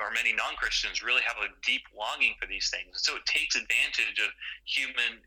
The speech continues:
ignoble human desires or even human greed, and promises you can have those things through a relationship with Jesus Christ. And so it, it takes advantage of unsanctified desires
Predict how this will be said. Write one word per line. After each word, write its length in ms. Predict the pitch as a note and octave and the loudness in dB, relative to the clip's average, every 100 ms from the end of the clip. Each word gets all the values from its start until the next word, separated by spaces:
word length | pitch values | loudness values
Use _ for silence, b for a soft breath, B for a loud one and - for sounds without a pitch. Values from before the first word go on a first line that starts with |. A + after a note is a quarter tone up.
| _ | _
ignoble 540 | C#3 C#3+ C#3+ C#3 C#3 C3+ | 0 0 0 -2 -4 -4
human 240 | - B2+ B2+ | -2 -2 -4
desires 680 | A2+ G#2 A2 C3 C3+ B2+ G#2 | -2 0 2 2 2 0 0
or 80 | G#2+ | 0
even 160 | G#2+ G#2 | 0 0
human 320 | - A#2 A2 G2+ | 0 -2 -4 -10
greed, 440 | - G2+ A#2 B2 B2+ B B - | -6 2 4 4 2 B B -6
and 80 | G#2+ | -4
promises 520 | - B2 A#2+ - G#2 | -2 -4 0 0 0
you 80 | G#2 | 0
can 120 | G2+ | 0
have 320 | - D#3+ F3+ | 0 0 0
those 240 | A2+ G#2 - | 0 0 0
things 380 | G2+ G2+ - - | -2 -2 -4 -2
through 200 | B2 B2 | -2 0
a 40 | |
relationship 600 | G#2+ G2+ G2+ - - - - | -2 0 0 0 -2 -4 -4
with 120 | G#2 G2+ | -8 -6
Jesus 340 | - G2+ F#2 F#2 | -2 -2 -2 -6
Christ. 540 | - A2+ A2+ G2+ - G2 | -2 0 2 0 -2 -4
And 80 | G2 | -6
so 140 | G#2+ G2+ G2 B B B | -2 -2 -2 B B B
it, 100 | A2+ - | -2 0
it 120 | - - | -2 2
takes 400 | - D3 - - | 4 4 4 2
advantage 760 | B2 - A#2 D#3 C#3+ A#2+ - - G2 | 0 2 2 2 2 0 -2 -4 -4
of 80 | - - A#2+ | -4 -6 -4
unsanctified 1000 | C3 - - B2+ C3 - - A#2+ A#2 A2+ | 0 2 4 2 0 -4 -2 2 2 0
desires 720 | G#2 G2+ A2+ C#3+ F#2+ - - | -4 -2 2 2 0 -4 -12